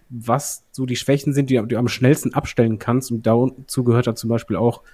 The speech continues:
die, die Wertigkeit von Midcard-Titeln. Und er ist ja auch eben aus, er ist ja aus der Generation, die miterlebt hat, wie groß ein I-C-Belt war. Und, ähm, ich denke, da wird auch was passieren,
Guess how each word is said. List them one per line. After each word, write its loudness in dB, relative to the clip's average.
die, 2
die -2
Wertigkeit 0
von -6
Midcard-Titeln. -6
Und -4
er 0
ist -2
ja 0
auch 0
eben -2
aus, -8
er 2
ist 2
ja 2
aus -2
der 0
Generation, 0
die 4
miterlebt 0
hat, -4
wie -6
groß -2
ein -6
I-C-Belt -6
war. -8
Und, 0
ähm, 2
ich 0
denke, 4
da 2
wird 0
auch -2
was -4
passieren, 0